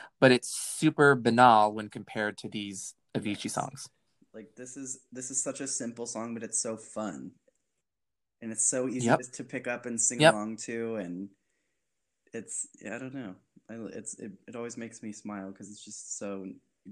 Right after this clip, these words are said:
Speaker 2: for lack of a better word, fun.
Speaker 1: Yep. Um,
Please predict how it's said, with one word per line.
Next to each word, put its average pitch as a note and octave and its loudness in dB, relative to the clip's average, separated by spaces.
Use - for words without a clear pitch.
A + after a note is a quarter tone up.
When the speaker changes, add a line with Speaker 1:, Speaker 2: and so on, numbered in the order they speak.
Speaker 2:
for G#2+ -14
lack F#2+ -10
of G2+ -16
a G2 -12
better F#2 -10
word, F2 -12
fun. - -16
Speaker 1:
Yep. A2+ -2
Um, C3 12